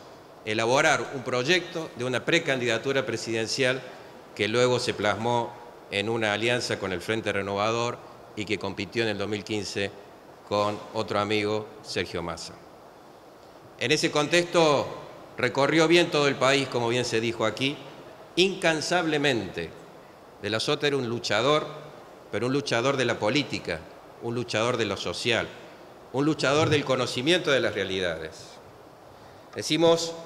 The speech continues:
que en esa amplitud de mente, en esa amplitud política que bien se sintetizó aquí,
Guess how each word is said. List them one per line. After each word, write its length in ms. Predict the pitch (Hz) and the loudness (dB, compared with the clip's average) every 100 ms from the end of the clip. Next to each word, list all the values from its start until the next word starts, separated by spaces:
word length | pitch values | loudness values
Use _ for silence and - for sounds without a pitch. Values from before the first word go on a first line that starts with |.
| - - - | -16 -20 -8
que 100 | - | 0
en 80 | 127 | 2
esa 200 | 170 175 | 4 4
amplitud 640 | 156 165 143 139 190 185 190 - - - - | 2 2 -2 2 6 6 6 -2 -12 -8 -2
de 120 | 139 | 4
mente, 680 | 165 170 151 165 165 - - | 4 4 2 0 0 -2 -8
en 100 | 113 | -2
esa 160 | 143 151 | 0 2
amplitud 420 | 139 131 127 160 | 0 -2 -2 0
política 840 | 143 143 175 170 160 160 143 113 - - - - - - - - | 2 4 4 2 0 4 4 2 -2 -12 -16 -18 -20 -20 -20 -4
que 140 | 117 | 0
bien 180 | 120 151 | 2 2
se 140 | 156 143 | 2 -2
sintetizó 760 | 120 107 113 113 110 - 139 | -2 -4 -4 -4 -6 -2 2
aquí, 560 | 127 127 139 139 123 | 2 2 2 2 0